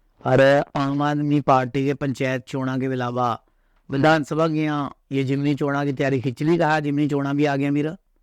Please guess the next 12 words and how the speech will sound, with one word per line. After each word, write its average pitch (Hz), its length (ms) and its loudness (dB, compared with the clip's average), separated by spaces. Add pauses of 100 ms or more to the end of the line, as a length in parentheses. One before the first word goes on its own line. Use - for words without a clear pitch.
(480)
ਕਮੌਤਰੀ 151 460 0
ਜਨਰਲ 147 300 0
ਸਕੱਤਰ 147 340 -2
ਸੰਦੀਪ 135 400 -2
ਪਾਠਕ, 131 340 0 (220)
ਆਮ 135 200 -2
ਆਦਮੀ 135 180 -2
ਪਾਰਟੀ 131 380 -2
ਕਾਰਜਕਾਰੀ 127 540 -2
ਪ੍ਰਧਾਨ 139 500 -2 (140)
ਪ੍ਰਿੰਸੀਪਲ 139 400 -2
ਬੁੱਧਰਾਮ, 139 600 -2